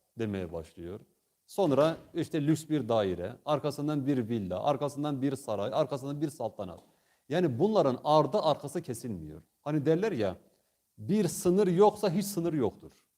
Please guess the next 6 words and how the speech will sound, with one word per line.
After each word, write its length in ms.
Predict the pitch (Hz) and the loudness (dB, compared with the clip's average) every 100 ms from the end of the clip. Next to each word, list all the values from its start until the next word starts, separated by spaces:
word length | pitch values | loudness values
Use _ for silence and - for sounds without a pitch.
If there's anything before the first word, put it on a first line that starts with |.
| _ _ _ _ _ _ _ _ _ _ _ _ _ _ _ _ _ _ _ _ _ _ - | _ _ _ _ _ _ _ _ _ _ _ _ _ _ _ _ _ _ _ _ _ _ 0
İhtiyaç 560 | 175 170 175 208 208 | 0 0 0 0 0
bir 200 | 147 202 | -4 -4
sınırı 480 | 196 - 165 160 160 | -4 -4 0 2 2
belirleyebilir 680 | 147 143 123 139 135 120 101 | 2 2 2 2 2 -2 -2
değerli 180 | 92 85 | -4 -4
arkadaşlar. 640 | 82 82 82 - 80 _ | -10 -14 -16 -18 -20 _